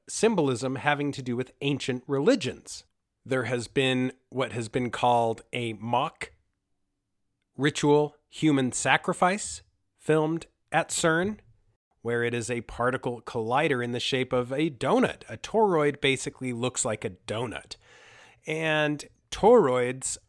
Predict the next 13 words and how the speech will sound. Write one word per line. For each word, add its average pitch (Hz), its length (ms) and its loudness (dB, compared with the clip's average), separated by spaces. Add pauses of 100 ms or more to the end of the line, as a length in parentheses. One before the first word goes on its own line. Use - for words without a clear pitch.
(120)
are 147 100 2
very 214 300 2
interesting 180 640 0
when 135 140 0
it 131 140 -6
comes 123 380 -4
to - 140 -10
plasma, 127 720 -2 (480)
when 127 160 -4
it 120 160 -10
comes 127 320 -4
to 127 120 -8
dimensions, 147 840 -2